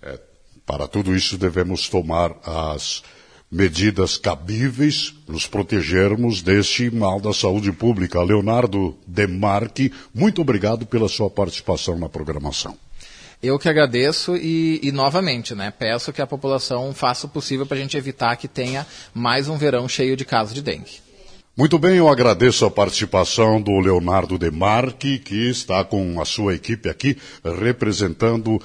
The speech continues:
Speaker 1: a Secretaria da Saúde do Estado do Rio Grande do Sul, a coordenadoria, que vem realizar esse trabalho de combate ao mosquito, a Aedes aegypti, que ele provoca a zika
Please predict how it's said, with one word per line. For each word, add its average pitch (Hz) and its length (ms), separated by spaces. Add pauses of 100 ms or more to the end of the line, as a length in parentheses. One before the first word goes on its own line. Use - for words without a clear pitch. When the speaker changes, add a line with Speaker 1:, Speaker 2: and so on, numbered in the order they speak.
(220)
Speaker 1:
a 76 160
Secretaria 104 1200 (200)
da 92 180
Saúde 98 600
do 90 120
Estado 92 360
do 87 120
Rio 90 120
Grande 95 180
do 92 60
Sul, 147 280
a 87 60
coordenadoria, 107 800 (300)
que 190 120
vem 151 180
realizar 127 580
esse 107 600
trabalho 107 500
de 92 100
combate 90 540
ao 80 180
mosquito, 104 760
a 82 100
Aedes 87 300
aegypti, 113 600 (360)
que 180 340 (360)
ele 143 400
provoca 95 720
a 143 60
zika 123 500